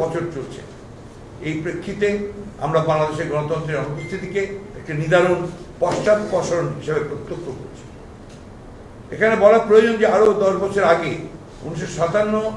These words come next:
সাতানব্বই এর সেপ্টেম্বরে আন্তঃ পার্লামেন্টারি ইউনিয়ন, আইপিইউ, আন্তঃ পার্লামেন্টারি ইউনিয়ন একটি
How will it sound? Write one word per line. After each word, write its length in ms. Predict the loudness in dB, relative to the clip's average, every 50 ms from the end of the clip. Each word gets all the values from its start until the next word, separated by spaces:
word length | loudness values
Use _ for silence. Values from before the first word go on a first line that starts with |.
| -8 -12 -12 -14 -14 -16 -16 -16 -14 -8 -4
সাতানব্বই 480 | -4 -2 0 2 2 2 2 2 2 4 4
এর 80 | 4 2 0
সেপ্টেম্বরে 500 | -2 -2 0 0 2 2 2 0 0 -2 -4 -8 -10 -12 -14 -16 -16 -18 -14 -6 -2 0 0
আন্তঃ 320 | 0 0 2 4 4 4 4 4
পার্লামেন্টারি 580 | 2 4 4 4 2 2 0 -2 -2 -2 -2 -2 -2 -4 -6 -6 -6
ইউনিয়ন, 320 | -4 -2 0 0 0 0 -2 -6 -10 -12 -12 -6 -2 0
আইপিইউ, 480 | 0 0 0 -4 -4 -4 -2 0 2 2 2 0 -4 -6 -8 -12 -14 -16 -16 -18 -18 -16 -16 -16 -16 -16 -16 -14 -8 -6 -6
আন্তঃ 240 | -4 -2 -2 -2 2 4
পার্লামেন্টারি 600 | 4 4 6 6 4 2 2 -4 -4 -4 -4 -4 -4 -4 -4
ইউনিয়ন 300 | -4 -2 -2 -2 -2 -2 -4 -8 -10 -14 -14 -16 -16 -16 -16 -18 -16 -16 -14 -14
একটি 140 | -12 -12